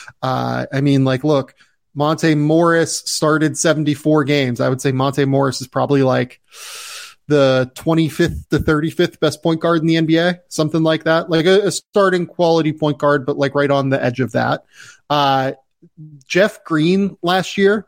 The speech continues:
played almost two thousand minutes. Uh, I, look, Will Barton played almost two thousand minutes last year, but last year was not Will Barton's best season by any stretch of the imagination. Um, Austin Rivers played fifteen hundred minutes last season.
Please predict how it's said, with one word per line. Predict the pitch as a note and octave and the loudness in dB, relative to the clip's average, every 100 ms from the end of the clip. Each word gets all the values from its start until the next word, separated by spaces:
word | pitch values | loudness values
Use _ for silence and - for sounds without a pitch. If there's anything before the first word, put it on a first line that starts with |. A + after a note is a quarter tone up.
| - | -6
played | - E3+ D#3 | 0 2 2
almost | D#3+ D3 D3+ C#3+ - | 0 0 0 -2 -2
two | F3+ | -2
thousand | E3 D3+ D#3+ D3+ | 0 0 0 -2
minutes. | C3+ E3 G3 - - - - - - - | 0 2 0 -2 -10 -10 -16 -20 -20 -6
Uh, | C3 B2 A#2+ - - - | -4 -2 -4 -8 -12 -6
I, | E3+ - | -4 2
look, | F3+ G3 F#3 | 2 2 2
Will | F3+ | 2
Barton | E3+ F3 F3+ | 2 0 -2
played | - F3+ F3+ | -4 0 2
almost | F3+ F3 - | 2 2 0
two | F#3+ | 0
thousand | F#3 F3+ E3+ | 2 2 0
minutes | F3 F3+ - | 0 0 0
last | F3 E3+ | 0 2
year, | G3 | 0
but | D#3 | 2
last | C#3+ F3+ - | 0 0 -2
year | |
was | C3 | -4
not | C3 C#3+ D3 | -2 -2 -2
Will | C3+ | -2
Barton's | B2+ C3+ C3 B2+ - | 0 -2 -2 -6 -8
best | _ B2 C3+ | _ -6 -6
season | - C3 B2+ D#3 D#3+ _ - | -4 -4 -2 -2 -4 _ -6
by | C#3+ | -2
any | C3 C#3+ | -2 -2
stretch | C#3 D3+ D3 | -2 -2 -2
of | D3 | 0
the | D3+ | 2
imagination. | D3 D3+ D3 D3 D3+ D#3+ D#3+ - - - - - | 2 0 0 -2 0 -2 -4 -6 -16 -16 -16 -6
Um, | C#3+ C3 A#2+ B2 _ _ _ - | -4 -2 -6 -10 _ _ _ -4
Austin | D#3 F3 D#3+ | -4 -4 -2
Rivers | D3+ D#3+ D#3 | 0 0 0
played | - D3+ B2 _ - | 0 -2 -2 _ -2
fifteen | D#3+ - F#3 F3 | -2 -2 0 2
hundred | D3+ D#3+ D#3+ E3+ E3 | 2 0 0 0 0
minutes | F3 F#3+ G3+ - - - - - - | 2 2 2 -2 -12 -14 -20 -12 -4
last | F3 E3+ - | -2 -2 -2
season. | F#3 E3+ F#3+ F#3+ | -2 2 0 0